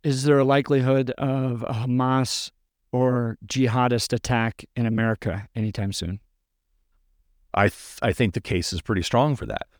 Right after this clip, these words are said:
Speaker 2: Um, now, our intelligence agencies have done a very good job since nine eleven, um, of stopping large-scale terrorist attacks in the United States. We've still have had some. We had the, the shooters in L A and so on.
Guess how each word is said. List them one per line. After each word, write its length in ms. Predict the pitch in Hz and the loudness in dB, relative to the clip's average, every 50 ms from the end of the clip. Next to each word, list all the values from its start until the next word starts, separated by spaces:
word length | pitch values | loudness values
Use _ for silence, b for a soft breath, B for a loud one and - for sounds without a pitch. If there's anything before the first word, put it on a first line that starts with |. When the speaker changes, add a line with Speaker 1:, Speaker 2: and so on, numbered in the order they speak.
| _ _ _ | _ _ _
Speaker 2:
Um, 380 | 117 104 98 92 87 90 87 - _ _ _ _ _ - | -2 0 0 0 0 -2 -4 -6 _ _ _ _ _ -4
now, 140 | 120 95 | 0 2
our 60 | 98 123 | 2 2
intelligence 440 | 131 - 175 175 151 151 139 120 | 2 4 4 4 4 2 2 2
agencies 320 | 131 117 113 113 110 98 - | 2 2 2 0 -2 -2 -2
have 100 | 110 98 | -2 0
done 180 | 117 110 107 | 2 2 2
a 40 | 104 | 0
very 360 | 98 104 113 120 120 120 123 | -2 0 2 4 4 4 4
good 200 | 117 104 120 107 | 4 2 0 0
job 340 | - 117 104 98 101 101 101 | 2 0 2 2 0 0 -2
since 400 | - - - - 127 123 117 - | -4 -6 -2 0 0 0 0 0
nine 200 | 135 110 104 95 | -2 -2 0 0
eleven, 540 | 92 90 101 104 87 - - 65 65 92 - _ _ _ _ _ _ _ _ _ - | 0 0 2 2 0 0 -2 -8 -8 -8 -12 _ _ _ _ _ _ _ _ _ -8
um, 480 | - 104 98 98 95 92 95 90 90 - - _ | -6 -4 -4 -4 -2 -2 -2 -4 -6 -10 -14 _
of 260 | - 104 95 92 87 - | -2 0 0 0 -2 -2
stopping 560 | - - 98 85 - - 98 92 92 92 - - | -4 -2 -2 -2 -2 -4 -4 -4 -4 -6 -8 -8
large-scale 560 | 78 78 113 107 107 98 - - - 98 87 | -2 2 4 4 4 2 0 -2 -2 -2 -4
terrorist 380 | - - - - 64 - - - | -2 -6 -6 -6 -4 -6 -6 -8
attacks 400 | - - - 71 64 - - - | -6 -6 -6 -6 -6 -8 -8 -10
in 60 | - | -8
the 60 | - | -8
United 180 | 50 - - - | -8 -10 -10 -10
States. 320 | - - 64 60 - - b b b b b | -10 -10 -10 -10 -10 -12 b b b b b
We've 120 | 135 - | -6 -2
still 180 | - - 135 127 | 2 2 4 4
have 100 | 117 110 | 4 2
had 200 | 120 107 104 - | 0 -2 -2 -2
some. 360 | - 151 143 143 139 135 123 | 0 2 2 4 4 4 2
We 100 | 113 107 | 2 2
had 240 | 110 101 98 92 80 | 0 0 -2 -2 -2
the, 200 | 87 85 87 85 | -2 -2 -2 -2
the 140 | - 92 | -4 -6
shooters 380 | 87 - - 131 120 120 113 - | -6 -2 -2 0 2 2 0 2
in 80 | 120 110 | 0 0
L 200 | 107 104 104 104 | 2 2 2 2
A 160 | 104 101 95 | 0 0 -2
and 140 | 98 95 - | -2 -4 -4
so 120 | - 104 | -4 -4
on. 240 | 92 87 90 92 90 | -4 -2 -4 -6 -6